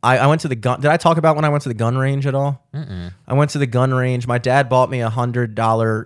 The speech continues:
Speaker 1: gift card to Free State Gun Range over in, like, Nottingham, uh, area, kinda like
Speaker 2: Nice.
Speaker 1: White Marshy area
Speaker 2: Nice,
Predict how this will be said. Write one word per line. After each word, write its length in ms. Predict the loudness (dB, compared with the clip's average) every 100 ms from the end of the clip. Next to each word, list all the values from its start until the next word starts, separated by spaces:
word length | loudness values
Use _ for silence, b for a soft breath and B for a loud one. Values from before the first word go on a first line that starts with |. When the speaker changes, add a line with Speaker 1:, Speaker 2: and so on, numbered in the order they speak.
| -6
Speaker 1:
gift 320 | -4 -4 -4
card 320 | 0 0 0
to 100 | -4
Free 240 | -10 -6 -6
State 300 | -4 -6 -4
Gun 240 | -6 -4
Range 340 | -4 -4 -4 -4
over 240 | -4 -4
in, 80 | -4
like, 240 | -6 -6
Nottingham, 800 | -6 -4 -4 -2 -2 -4 -6 -8 -12 _
uh, 240 | -6 -4 -4
area, 500 | -6 -4 -2 -2 -4 -10 -8
kinda 140 | -6
like 60 | -4
Speaker 2:
Nice. 120 | -4
Speaker 1:
White 160 | -4 -2
Marshy 380 | -2 -2 -4 -2
area 320 | 0 0 -2 -6
Speaker 2:
Nice, 340 | -16 -16